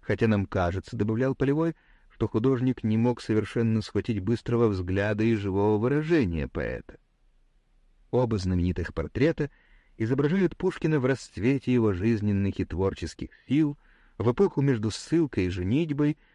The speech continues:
между Борисом Годуновым и Полтавой, в год Ориона, во глубине сибирских руд, пока не требует поэта — седьмой главы Евгения Онегина, арапа Петра Великого.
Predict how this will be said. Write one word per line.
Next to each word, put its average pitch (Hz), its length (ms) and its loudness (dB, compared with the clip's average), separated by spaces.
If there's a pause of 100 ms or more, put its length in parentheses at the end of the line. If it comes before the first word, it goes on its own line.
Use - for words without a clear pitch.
(140)
между 117 260 0
Борисом 143 380 2
Годуновым 131 640 2
и 78 60 -6
Полтавой, 131 760 -2 (340)
в 90 80 -6
год 120 300 2
Ориона, 123 640 0 (380)
во 101 120 0
глубине 104 440 0
сибирских - 640 -6
руд, 127 520 -2 (420)
пока 131 260 0
не 127 120 2
требует 110 540 0
поэта — 127 640 -2 (480)
седьмой 131 420 2
главы 104 280 0
Евгения 87 460 -2
Онегина, 135 640 -2 (260)
арапа 110 400 0
Петра 98 320 -4
Великого. 73 560 -6